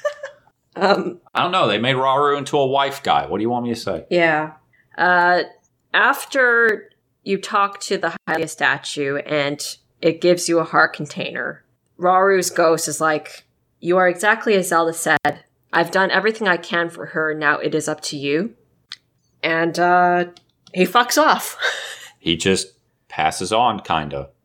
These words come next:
Speaker 2: Or he gives you the impression that he's passing on.
Speaker 1: Pretty much, yeah. Um, and then you go to the backside of the temple,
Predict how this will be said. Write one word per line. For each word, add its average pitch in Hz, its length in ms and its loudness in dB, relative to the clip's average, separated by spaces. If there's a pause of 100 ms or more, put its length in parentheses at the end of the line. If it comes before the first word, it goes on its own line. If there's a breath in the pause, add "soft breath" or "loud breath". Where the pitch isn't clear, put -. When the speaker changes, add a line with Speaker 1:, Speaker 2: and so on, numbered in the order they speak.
(260)
Speaker 2:
Or 101 240 4
he 113 100 -2
gives 135 220 0
you 113 100 2
the 101 140 0
impression 90 400 -2
that 78 100 -4
he's 73 120 -8
passing 73 420 -4
on. 69 240 -10 (460)
Speaker 1:
Pretty 311 200 2
much, - 560 -2
yeah. 170 200 0 (500)
Um, 156 480 -2 (400)
and 185 120 2
then 220 160 0
you 233 60 0
go 240 100 2
to 247 140 -2
the 240 60 2
backside 214 560 2
of 202 220 -2
the 190 180 0
temple, 165 560 -6